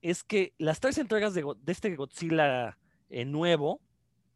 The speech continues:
de este Godzilla, eh, occidental,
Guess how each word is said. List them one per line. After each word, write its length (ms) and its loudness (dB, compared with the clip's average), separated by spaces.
de 60 -10
este 140 -2
Godzilla, 840 2
eh, 220 -10
occidental, 760 2